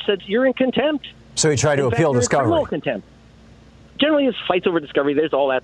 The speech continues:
Speaker 1: stuff, and you
Speaker 2: Sure.
Speaker 1: have appeals and goes back. And he even said, "Look, if a court, if a higher court says you gotta turn over the stuff, I'll turn it over. I just wanted to appeal." The judge was like, "No, you're going to prison, buddy.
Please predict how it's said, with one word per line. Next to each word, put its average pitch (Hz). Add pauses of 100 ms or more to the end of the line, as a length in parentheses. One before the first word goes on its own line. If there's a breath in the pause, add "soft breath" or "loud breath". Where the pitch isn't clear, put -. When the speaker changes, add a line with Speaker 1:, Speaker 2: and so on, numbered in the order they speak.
Speaker 1:
stuff, 135
and 127
you 127
Speaker 2:
Sure. 151
Speaker 1:
have 135
appeals 131
and 131
goes 127
back. 147
And 185
he 262
even 294
said, 262
"Look, 285
if -
a -
court, 226 (280 loud breath)
if 160
a 160
higher 175
court 196
says 160
you 143
gotta 156
turn 147
over 143
the 123
stuff, 277
I'll 185
turn 143
it 190
over. 233
I 135
just 165
wanted 143
to 156
appeal." 262 (680 loud breath)
The 147
judge 214
was 226
like, 180
"No, 233
you're 226
going 302
to 247
prison, 294
buddy. 190